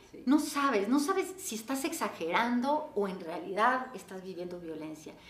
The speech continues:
Speaker 2: Por eso es importante pedir ayuda, porque una mirada externa no es que sepa más que tú, es que no está metida en esa relación de
Speaker 1: En ese
Speaker 2: doble
Speaker 1: ciclo.
Speaker 2: vínculo de amor y violencia. Y entonces te puede ayudar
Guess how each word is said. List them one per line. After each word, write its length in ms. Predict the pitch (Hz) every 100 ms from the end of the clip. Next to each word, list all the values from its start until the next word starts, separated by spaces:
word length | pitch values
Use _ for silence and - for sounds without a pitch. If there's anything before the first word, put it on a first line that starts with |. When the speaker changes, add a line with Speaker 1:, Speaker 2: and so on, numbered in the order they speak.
| - - -
Speaker 2:
Por 160 | 254
eso 480 | 330 330 - 359 - -
es 180 | - -
importante 440 | 247 233 220 220 202
pedir 280 | 185 196 208
ayuda, 440 | 220 262 208 -
porque 360 | 208 214 240 240
una 240 | 285 359
mirada 760 | 370 247 226 220 220 214 214 -
externa 760 | 196 - - 214 202 156 156 -
no 140 | 247 302
es 120 | 320
que 80 | -
sepa 380 | - 269 240 208
más 220 | 190 -
que 100 | -
tú, 220 | - - - - - _ - - - - - -
es 140 | 262
que 100 | -
no 240 | 277 269 330
está 400 | 320 - 262 311
metida 800 | 302 214 - 254 294 240 - - - - - _ -
en 260 | 208 208 254
esa 260 | 285 311
relación 420 | 269 220 202 247
de 80 | 214
Speaker 1:
En 40 | 196
ese 80 |
Speaker 2:
doble 200 | 233 240
Speaker 1:
ciclo. 140 | 220 226
Speaker 2:
vínculo 380 | 208 190 190 190
de 160 | 202
amor 340 | 202 208 233 226
y 80 | 214
violencia. 600 | 202 190 175 175 - -
Y 80 |
entonces 440 | 240 240 285 320 -
te 120 | 262
puede 580 | 262 262 285 285 269 -
ayudar 760 | 208 202 202 202 202 202 -